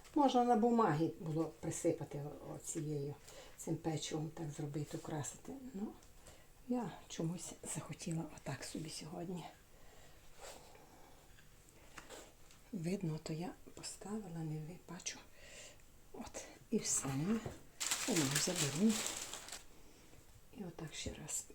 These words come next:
прижму. А тепер оцю начинку, що є, я трошечки ще розмастю наверх. Трошки більше треба залишити начинки, але нічого, так буде добре теж. Можна тепер украсити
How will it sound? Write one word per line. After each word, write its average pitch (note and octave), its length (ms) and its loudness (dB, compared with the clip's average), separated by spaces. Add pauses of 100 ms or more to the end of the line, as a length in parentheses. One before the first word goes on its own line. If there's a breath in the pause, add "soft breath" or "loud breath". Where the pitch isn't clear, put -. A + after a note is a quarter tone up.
прижму. D#3 640 2 (1700 loud breath)
А - 60 -12
тепер D#3+ 300 6
оцю D3 220 0
начинку, C#3+ 880 2
що - 180 -4
є, A3+ 240 2 (500 loud breath)
я G#3 200 2
трошечки F#3+ 540 -2
ще D#3+ 260 2 (200)
розмастю D#3 560 -2
наверх. B2 500 -4 (1800 loud breath)
Трошки A3+ 340 4
більше D#3+ 280 0
треба D#3 340 0
залишити D#3+ 600 2
начинки, D#3+ 540 -2
але G#3+ 200 2
нічого, D#3 360 -2 (120)
так G3+ 180 0 (200)
буде D#3 160 -4
добре D3 340 -6
теж. - 240 -10 (600 loud breath)
Можна - 240 0
тепер - 320 -6
украсити - 600 -8